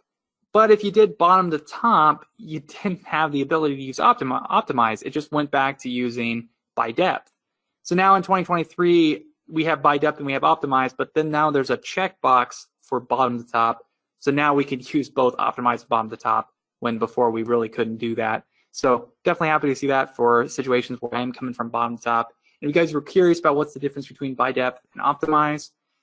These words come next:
by depth is cutting the entire part at one depth then moving up, cutting the entire part at one depth, moving up. So let's say you had a boss far, far to the left and you had a boss far, far to the right.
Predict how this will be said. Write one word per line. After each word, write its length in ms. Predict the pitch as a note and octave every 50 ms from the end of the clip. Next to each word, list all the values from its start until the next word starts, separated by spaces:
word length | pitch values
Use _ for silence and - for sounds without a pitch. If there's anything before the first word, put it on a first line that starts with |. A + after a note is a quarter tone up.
| _ _ _
by 180 | - C#3 C3+ C3+
depth 420 | C3 C#3 C#3 D3 D3+ D3 - _ _ -
is 640 | C3+ B2+ B2+ B2 B2 B2 B2 A#2+ A#2+ - - - _ _ _ _ _ _ _
cutting 400 | - - - D3 C#3+ D3 D3 D3
the 140 | C#3 C3 B2
entire 420 | A#2+ A#2+ A#2+ - - - E3 E3+ E3
part 400 | E3+ - C#3 C#3 C#3 D3 D3 C#3
at 100 | C3+ C3
one 240 | C3 C3 C3 C3+
depth 360 | C3 C3+ C3+ C#3+ C#3+ - _ _ _ _ _ _ -
then 180 | B2 B2 A#2+ B2
moving 280 | B2+ B2 A#2 A#2+ A#2
up, 260 | B2+ C#3 C#3+ - - _ _ _
cutting 280 | - - B2+ B2 B2 B2
the 60 | A#2+
entire 300 | A#2 A#2+ C#3 C#3+ C3 B2+
part 260 | - C3+ B2 B2 A#2+
at 60 | B2
one 180 | A#2+ A#2+ B2 A#2
depth, 260 | A#2+ A#2+ B2 - _ _ _
moving 220 | - B2 A#2 A#2 A#2+
up. 180 | A#2+ B2 A#2+
So 160 | - - B2 A#2
let's 240 | B2 A#2+ B2 - -
say 80 | C3
you 140 | B2+ B2 A#2+
had 140 | A#2+ A#2+ A#2+
a 80 | A#2+ A#2+ _ -
boss 380 | C3+ B2+ C3 B2+ - - - _ _ _ _ _ _ _ _ _ _ -
far, 220 | D#3+ C#3 C#3+ C3+
far 260 | - C3+ C3+ C3 B2+
to 80 | B2+ B2+
the 60 | B2
left 380 | B2 B2+ B2 B2 B2+ B2+ - -
and 100 | A#2+ A#2+
you 60 | B2+
had 100 | A#2+ A#2
a 40 | B2
boss 300 | - B2+ B2 A#2 A2+ -
far, 200 | - B2+ B2 A#2
far 160 | - B2 A#2+
to 40 | A#2
the 80 | A#2
right. 420 | A#2+ B2 B2 A#2+ A#2+ A#2+ B2 -